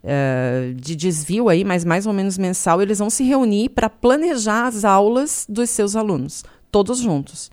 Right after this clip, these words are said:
Isso é lançado num sistema que tem o acompanhamento pela empresa. E a empresa vai dar esse feedback pra mim constantemente de como tá ou como não tá. Além disso, o aluno vai passar por provas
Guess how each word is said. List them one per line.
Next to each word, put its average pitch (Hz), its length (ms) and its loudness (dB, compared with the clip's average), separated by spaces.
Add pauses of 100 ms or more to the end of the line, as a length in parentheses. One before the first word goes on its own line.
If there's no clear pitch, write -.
(360)
Isso 196 180 0
é 180 40 4
lançado 175 500 2
num 254 160 0
sistema 196 640 -2 (260)
que 262 140 -4
tem 214 280 2
o 233 60 2
acompanhamento 247 720 -2
pela 196 160 -2
empresa. 156 520 -4 (480)
E 180 140 2
a 175 80 6
empresa 196 460 0
vai 233 200 0
dar 180 200 2
esse 226 180 -6
feedback 175 600 -2
pra 208 200 -4
mim 208 320 -2
constantemente 226 1040 -2
de 214 120 -6
como 208 260 -4
tá 185 160 0
ou 180 100 0
como 185 220 -4
não 214 160 -4
tá. 170 280 -4 (680)
Além 247 380 4
disso, 175 720 -2
o 185 160 4
aluno 202 380 0
vai 220 180 -4
passar 196 500 -2
por 208 240 -2
provas 202 1000 0